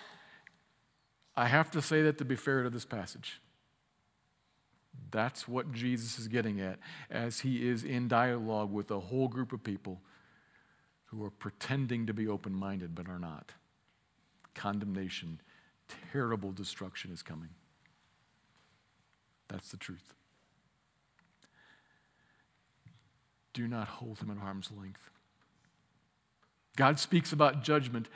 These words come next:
and when he speaks about judgment, he's always doing that because he actually means to hold out, for the moment, at this time, an offer of mercy.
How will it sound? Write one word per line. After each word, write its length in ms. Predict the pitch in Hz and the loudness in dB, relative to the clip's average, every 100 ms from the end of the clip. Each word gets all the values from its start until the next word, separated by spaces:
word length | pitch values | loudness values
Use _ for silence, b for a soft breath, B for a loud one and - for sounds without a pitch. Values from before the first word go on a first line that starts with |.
| - | -10
and 160 | - 139 | 0 4
when 120 | 147 | 6
he 100 | 147 | 4
speaks 580 | - - - 190 185 - | 2 -2 2 4 4 2
about 200 | 143 131 | 2 2
judgment, 340 | 131 117 131 | 2 0 2
he's 120 | 127 - | 2 4
always 560 | - 170 175 147 127 | 8 10 10 8 6
doing 340 | 117 143 135 120 | 6 6 6 4
that 220 | 117 113 | 2 2
because 260 | 123 139 | 0 2
he 120 | 135 135 | 4 12
actually 600 | 156 185 - - 147 135 | 12 12 8 0 2 4
means 420 | 143 143 139 - | 4 4 2 0
to 120 | 123 | 0
hold 260 | 120 147 143 | 2 4 6
out, 220 | 131 123 B B B - - | 6 6 B B B -20 -8
for 180 | - | 4
the 100 | 139 | 6
moment, 400 | 160 175 151 127 - - 160 | 8 8 8 6 2 0 2
at 180 | 139 | 2
this 180 | - 143 | 2 0
time, 440 | - 160 143 127 131 B B | 2 4 4 4 0 B B
an 140 | 131 127 | -2 4
offer 400 | 156 151 - 135 | 4 6 4 2
of 80 | |
mercy. 400 | 127 139 139 - | 4 2 2 0